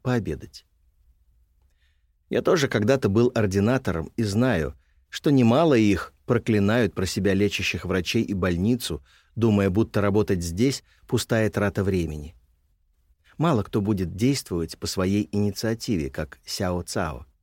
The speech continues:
Впрочем, я понимаю её мотивы. На самом деле я вовсе не собирался создавать ей неприятности, но не знал, как ей это объяснить и с чего начать. Так как у меня поднялась температура,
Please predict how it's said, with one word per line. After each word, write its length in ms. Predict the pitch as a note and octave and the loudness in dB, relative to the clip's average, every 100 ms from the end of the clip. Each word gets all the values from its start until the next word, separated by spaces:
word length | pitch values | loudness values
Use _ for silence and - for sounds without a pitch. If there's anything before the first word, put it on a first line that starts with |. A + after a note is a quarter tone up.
| _ _ _ _ _ _ _ _ | _ _ _ _ _ _ _ _
Впрочем, 340 | - D#3+ F3 D#3 | -2 0 2 2
я 180 | C#3+ D3 | 2 2
понимаю 640 | D#3 C#3+ F#2 F2 E2+ E2+ | 2 2 2 2 -2 -4
её 280 | A2 G2+ F#2 | -4 0 0
мотивы. 480 | F2 E2+ - E2 D#2+ _ _ _ _ _ _ _ _ _ - - | -2 -4 -6 -8 -8 _ _ _ _ _ _ _ _ _ -20 -4
На 100 | C3+ | 0
самом 340 | C3+ F3 D#3 D3 | 2 4 4 4
деле 200 | F3 D3+ | 4 4
я 140 | D3 | 4
вовсе 260 | D3+ D3 D3 | 4 2 2
не 100 | D3 | 2
собирался 540 | D#3 D#3 D#3+ B2 - | 2 2 2 2 0
создавать 560 | F#2+ G2 F#2 G#2 A2+ - | -2 -2 0 2 0 0
ей 80 | G2+ | 0
неприятности, 840 | G2 G2 G#2+ C#3+ G#2 F2+ - D#2+ - - _ _ - | 0 -2 0 0 -2 -4 -4 -8 -10 -20 _ _ 0
но 80 | |
не 120 | D#3+ D3 | 2 2
знал, 300 | C3+ E3 - | 2 0 0
как 240 | F#2 - | -2 -2
ей 160 | F#2 - | 0 0
это 340 | G2+ - E2+ | -2 -2 -4
объяснить 680 | F#2 F#2 F2 - C#3+ C3+ - _ - | -4 -4 -4 -4 -4 -4 -14 _ -6
и 60 | B2+ | -6
с 80 | - | -4
чего 280 | - F#2+ | -2 0
начать. 560 | F#2 F#2 - - - - _ _ _ _ _ _ _ _ _ _ _ _ _ _ _ - | 0 -2 -6 -10 -14 -20 _ _ _ _ _ _ _ _ _ _ _ _ _ _ _ -4
Так 160 | A2+ | -2
как 180 | - G2+ | -2 0
у 20 | |
меня 280 | A2+ A#2 A#2 | 2 4 2
поднялась 480 | G#2 G#2 A2 A2 G2+ | 0 0 2 2 0
температура, 760 | - G2 G#2 G#2 - C#3+ D2+ | -4 -4 -2 -4 -4 -2 -4